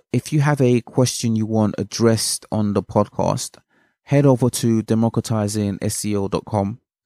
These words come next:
hover over podcast in the navigation, click on podcast questions, and use the form on there to submit your questions.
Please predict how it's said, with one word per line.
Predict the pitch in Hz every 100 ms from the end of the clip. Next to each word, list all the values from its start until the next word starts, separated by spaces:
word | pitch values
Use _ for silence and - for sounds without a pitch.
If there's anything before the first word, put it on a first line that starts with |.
| _ _ _ _ -
hover | 139 135 123
over | 117 107 113 113 110 104
podcast | - 110 - 113 101 - -
in | 104
the | 101
navigation, | 104 98 98 98 98 - 78 120 - _ _ _ -
click | - 156 143
on | 135 123 117
podcast | 131 120 - 110 107
questions, | - 117 110 - 98 120 - - - _ _ -
and | 110 107
use | 131 127
the | 123
form | - 120 113 107
on | - 104
there | 101 98
to | - - 98 92
submit | - 104 101 98
your | - 95 90
questions. | 87 - 95 - 80 78 - -